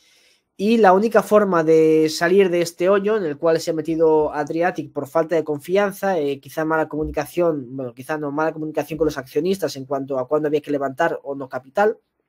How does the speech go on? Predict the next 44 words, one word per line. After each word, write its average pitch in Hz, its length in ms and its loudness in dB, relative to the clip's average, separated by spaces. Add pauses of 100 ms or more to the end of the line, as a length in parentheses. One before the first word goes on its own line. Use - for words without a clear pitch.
(640)
pues 160 560 6 (720)
esto 175 260 -4
ha 175 40 2
afectado 160 380 4
a, 143 280 2
a 143 160 -4
la 147 100 0
cotización. 139 560 -2
La 160 140 4
única 214 240 2
forma 160 320 0
de 147 60 2
salir 160 600 2
de 156 220 0
aquí, 240 460 2
y 156 100 -2
que 156 100 0
yo 170 120 4
veo 180 100 2
que 170 60 0
es 151 60 0
la 160 60 -4
única 156 200 -2
forma 160 200 -2
de 151 60 -2
salir, 202 380 2 (440)
es 185 220 4
que 175 80 2
demuestren 170 560 0
que 156 80 2
el 151 80 2
ramp 185 360 2
up 156 220 2
se 156 200 -4
puede 175 240 4
realizar 160 580 2 (100)
y 190 140 0
que 190 120 0
comencemos 170 440 -2
a 175 40 -4
ver 180 200 2
flujos 180 380 -2
de 170 120 2
caja, 202 460 -2